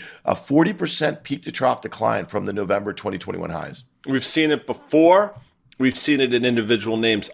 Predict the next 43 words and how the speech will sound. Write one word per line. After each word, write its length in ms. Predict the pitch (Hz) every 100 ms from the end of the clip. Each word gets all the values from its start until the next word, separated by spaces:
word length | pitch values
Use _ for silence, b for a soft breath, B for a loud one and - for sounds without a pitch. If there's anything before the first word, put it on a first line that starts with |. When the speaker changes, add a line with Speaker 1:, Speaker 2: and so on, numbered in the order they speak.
| -
Speaker 2:
Obviously, 840 | 127 180 180 - - 107 104 131 -
I 40 |
mean, 180 | 113 117
we 120 | 131
can 200 | 127 117
rattle 300 | 120 127 110
those 320 | 101 143 139
off. 280 | 104 101 104
I 40 | 113
mean, 140 | 113
you 40 | 107
think 220 | 139 127
about 240 | 120 113
what's 160 | 110 -
happened 320 | 120 107 110
in 100 | 104
Amazon, 520 | 117 117 113 117 110
Facebook, 540 | 95 - 113 - 110 -
Google. 420 | 123 123 117 - 120
Actually, 400 | 175 202 147 127
it's 140 | -
happening 360 | 143 - 127 123
right 160 | 127
before 300 | 113 - 123
our 60 | 113
eyes 220 | 113 107
in 60 | 107
Microsoft. 640 | 123 156 123 - 113 113
The 80 | 120
only 160 | 127
thing 160 | 127 120
it 80 | 104
hasn't 340 | 127 131 113
happened 320 | 107 101 101
in 160 | 101 107
is 140 | 101
the 80 | 110
aforementioned 720 | 101 - 113 110 107 - 101
Apple. 500 | 107 135 - 104 - b b b -
But 100 | 123
we 160 | 123 139
have 260 | 160 202
seen 380 | - 185 135 87